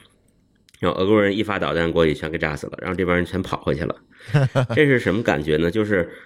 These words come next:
Speaker 1: 大家天天刷抖音，刷的好像觉得这个世界已经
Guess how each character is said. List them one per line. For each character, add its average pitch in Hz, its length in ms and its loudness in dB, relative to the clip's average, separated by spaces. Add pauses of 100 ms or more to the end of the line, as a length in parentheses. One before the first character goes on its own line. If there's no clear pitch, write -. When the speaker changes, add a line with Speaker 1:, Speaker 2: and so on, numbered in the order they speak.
(220)
Speaker 1:
大 123 100 -2
家 123 140 0
天 131 160 -2
天 131 160 4
刷 120 160 0
抖 71 160 2
音， 90 400 4
刷 101 300 -4
的 90 240 2
好 - 180 -8
像 95 160 2
觉 - 160 -6
得 90 100 0
这 92 140 2
个 78 180 0
世 - 220 -8
界 92 180 2
已 - 100 -4
经 82 300 2